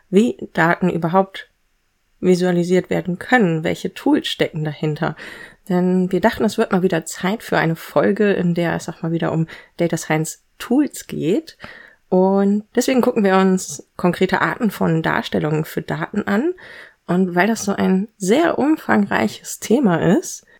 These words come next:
ähm, ist das hier mit recht hoher Wahrscheinlichkeit nur der Auftakt zu einer ganzen Reihe. Also wir werden das immer mal wieder aufgreifen,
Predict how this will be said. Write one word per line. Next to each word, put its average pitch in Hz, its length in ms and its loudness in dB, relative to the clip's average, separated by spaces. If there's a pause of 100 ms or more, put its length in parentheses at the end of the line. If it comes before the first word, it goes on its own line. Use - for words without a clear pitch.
(240)
ähm, 220 340 6
ist 240 180 0
das 269 180 0
hier 247 440 4
mit 220 420 2
recht 294 300 0
hoher 240 180 4
Wahrscheinlichkeit 185 880 0
nur 185 220 4
der 165 280 0
Auftakt - 520 0
zu 175 360 -4
einer 160 440 0 (420)
ganzen 170 460 0
Reihe. 165 520 2
Also 165 280 0
wir 156 100 -2
werden 160 220 0
das 160 140 -6
immer 185 200 4
mal 160 140 2
wieder 196 240 6
aufgreifen, 170 640 2